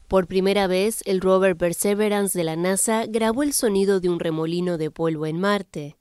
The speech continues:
Según un estudio publicado el martes, el ojo del torbellino pasó justo por encima de Perseverance, lo que permitió al micrófono captar el ruido.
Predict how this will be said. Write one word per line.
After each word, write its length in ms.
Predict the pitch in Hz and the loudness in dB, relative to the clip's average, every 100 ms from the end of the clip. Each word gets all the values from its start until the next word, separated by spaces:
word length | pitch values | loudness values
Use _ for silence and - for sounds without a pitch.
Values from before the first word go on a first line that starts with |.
| _ | _
Según 380 | - 202 185 185 | -4 0 2 2
un 140 | 180 | 2
estudio 500 | 175 - 196 196 208 | 0 -2 -2 2 2
publicado 580 | 185 175 170 165 175 175 | 2 -2 -2 -2 0 0
el 140 | 170 | 0
martes, 640 | 165 180 185 190 226 233 - | 0 0 -2 0 0 0 -2
el 160 | 190 175 | 0 0
ojo 240 | 180 185 | 0 0
del 160 | 170 165 | 0 -2
torbellino 760 | 165 156 165 185 202 220 214 - | -4 -2 -4 -2 0 0 0 -2
pasó 300 | 220 285 262 | -4 -4 -6
justo 420 | 294 302 - 285 | -6 -6 -4 -4
por 160 | 202 | -2
encima 480 | 180 170 - 202 208 | -2 -2 -4 -4 -2
de 140 | 170 165 | -2 -4
Perseverance, 880 | 165 - 196 202 214 226 247 - - | -6 -4 -2 0 0 -2 -2 -6 -4
lo 180 | 180 175 | -2 0
que 120 | 175 | 0
permitió 460 | 175 170 165 185 | 0 0 0 2
al 100 | 180 | 2
micrófono 720 | 170 165 180 190 - 233 254 254 | 0 0 0 0 0 0 0 -2
captar 460 | 170 165 170 160 | -8 -6 -4 -4
el 140 | 156 165 | -4 -2
ruido. 520 | 208 214 170 143 | -2 -2 -2 -6